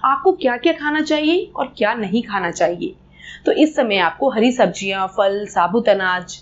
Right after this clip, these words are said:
ओट्स, दालें, ये सब खाना चाहिए, क्योंकि इनमें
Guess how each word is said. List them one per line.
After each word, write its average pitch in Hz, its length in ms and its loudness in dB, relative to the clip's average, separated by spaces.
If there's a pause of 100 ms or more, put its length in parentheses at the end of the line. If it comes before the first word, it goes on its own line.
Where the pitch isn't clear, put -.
ओट्स, 220 420 0
दालें, 190 440 -2 (320)
ये 330 80 6
सब 339 240 -2
खाना 185 260 0
चाहिए, 156 440 0 (360)
क्योंकि 339 200 4
इनमें 302 480 0